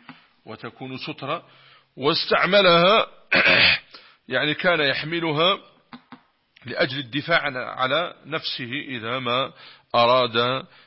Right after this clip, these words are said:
الأعداء الكيد به والمكر به، فإنه يدافع عن نفسه ب-، بواسطته. وهذا يقوي يعني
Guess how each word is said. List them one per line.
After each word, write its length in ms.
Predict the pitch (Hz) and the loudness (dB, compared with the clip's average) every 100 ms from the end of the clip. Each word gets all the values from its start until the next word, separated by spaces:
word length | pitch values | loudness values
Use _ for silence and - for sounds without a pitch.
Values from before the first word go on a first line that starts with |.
| _ | _
الأعداء 1000 | 110 110 113 110 117 123 - 123 135 - | -6 0 0 0 0 -2 -4 -8 -8 -6
الكيد 460 | 127 - 135 127 107 | -8 -6 -6 -6 -6
به 300 | 107 110 107 | -8 -10 -10
والمكر 500 | 101 104 120 - 104 | -10 -8 -8 -6 -8
به، 280 | 104 139 208 | -8 -12 -10
فإنه 640 | - 120 147 131 127 196 - - _ | -8 -8 -6 -8 -8 -10 -12 -20 _
يدافع 560 | 135 127 160 147 127 92 | -12 -2 0 0 -6 -8
عن 200 | 107 123 | -8 -8
نفسه 440 | 143 - - 143 202 | -10 -10 -12 -12 -10
ب-، 240 | 139 185 - _ _ _ _ | -8 -10 -14 _ _ _ _
بواسطته. 1000 | 107 127 143 135 131 139 - 127 101 90 | -6 -2 -2 -2 2 2 2 -6 -10 -10
وهذا 540 | 95 131 165 147 180 - | -2 2 4 4 2 -2
يقوي 1040 | 123 135 - 190 160 135 135 139 165 202 - _ _ - - - - _ | -8 -8 2 2 2 0 2 2 2 -2 -8 _ _ -20 -20 -20 -20 _
يعني 540 | - 120 117 120 143 | -2 -2 0 -2 -2